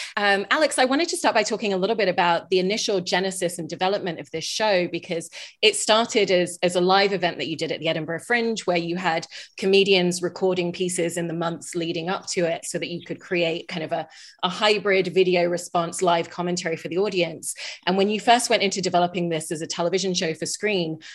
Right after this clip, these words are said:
I was really interested in how you approach that development process in looking at the live show, what would really lend itself to television,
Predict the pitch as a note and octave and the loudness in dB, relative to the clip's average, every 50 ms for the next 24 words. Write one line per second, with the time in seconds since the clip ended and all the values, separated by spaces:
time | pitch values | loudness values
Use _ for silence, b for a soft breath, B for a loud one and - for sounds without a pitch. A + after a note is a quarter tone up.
0 | B B - F#3 F3+ F#3 F#3+ A3+ A#3 A3+ G#3+ G3 F#3+ D#3+ G3 F#3+ - G3 F#3 - | B B -4 -2 -2 0 4 6 6 8 8 8 6 6 2 0 0 -2 -2 0
1 | - F#3 E3+ E3 - - - E3 E3+ E3+ E3+ E3+ E3+ E3+ B B B B B - | 0 0 0 0 -2 -2 0 0 2 2 0 -2 -4 -6 B B B B B 0
2 | G3+ G3 G3+ G#3 G#3 G3 F#3+ G3 G3 F3 F3+ - F#3 - - E3 F3+ F3 C#3+ B2+ | 2 2 2 4 4 2 4 2 0 -2 0 2 0 0 2 2 2 2 2 0
3 | E3 F3 - E3+ D#3 - E3 D3+ - F3 E3 E3+ G3+ A3+ A3+ - G#3+ G3 G3 F#3 | -6 -4 -2 -2 -2 -2 -4 -4 -4 -4 -2 0 0 0 0 0 -2 -2 0 0
4 | F#3 F3 F3 F3 F3 F3+ F3+ - - D#3+ D#3+ D#3+ D3+ E3+ G3 E3+ F#3+ F#3 E3 F3 | 2 2 4 4 2 2 0 0 0 -2 -2 -2 0 0 2 2 2 0 2 0
5 | F3 E3+ E3+ E3+ E3 E3 E3 E3 E3 - - - D#3+ - - - - - - F#3 | 0 0 0 0 -2 -4 -4 -4 -8 -8 -4 -6 -6 -4 -6 -10 -6 -2 -2 0
6 | F#3 F3 F3+ D#3 - E3+ D#3 D3+ | 0 0 -2 -2 -2 -4 -6 -8